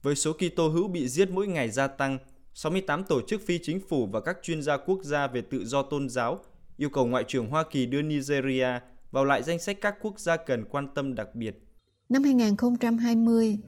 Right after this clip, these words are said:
Speaker 2: ông Mike Pompeo, cựu Ngoại trưởng Hoa Kỳ, đã chỉ định Nigeria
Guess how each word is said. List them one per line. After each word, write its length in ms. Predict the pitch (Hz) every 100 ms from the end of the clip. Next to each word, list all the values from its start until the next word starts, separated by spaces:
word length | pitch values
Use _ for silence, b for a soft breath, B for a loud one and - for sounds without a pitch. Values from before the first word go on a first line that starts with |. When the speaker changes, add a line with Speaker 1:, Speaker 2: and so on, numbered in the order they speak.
| -
Speaker 2:
ông 320 | - 254 240
Mike 280 | 233 233 226 -
Pompeo, 760 | 226 220 220 226 214 196 185 - -
cựu 200 | 220 190
Ngoại 240 | 196 196 185
trưởng 180 | 180 196
Hoa 160 | 269 233 -
Kỳ, 300 | 202 185 180 180 -
đã 120 | 220
chỉ 240 | - 196
định 320 | 233 190 175
Nigeria 840 | 214 233 - 233 220 214 220 214